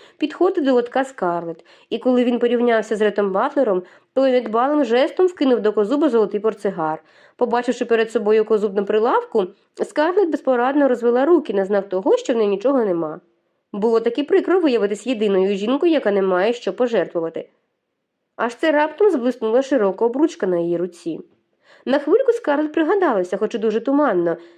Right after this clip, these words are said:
яким було обличчя Чарльза, коли він одягав цю обручку їй на палець. Але відразу ж цю згадку затопила хвиля роздратування, що завжди супроводила її думки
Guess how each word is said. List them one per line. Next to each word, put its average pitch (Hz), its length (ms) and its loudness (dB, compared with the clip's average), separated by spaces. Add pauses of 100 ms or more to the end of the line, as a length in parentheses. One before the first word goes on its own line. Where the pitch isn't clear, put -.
(280)
яким 220 440 0
було 190 280 2
обличчя 185 400 0
Чарльза, 302 420 0
коли 190 300 0
він 208 120 0
одягав 190 400 -2
цю 202 140 -4
обручку 185 420 -4
їй 180 160 -2
на 175 140 -2
палець. 165 520 -10 (340)
Але 185 260 0
відразу 262 460 0
ж - 100 -6 (260)
цю 294 140 -2
згадку 285 440 0
затопила 202 420 -2
хвиля 294 320 2
роздратування, 175 840 -2
що 349 200 0
завжди 330 280 2
супроводила 196 680 0
її 180 200 0
думки 180 500 -4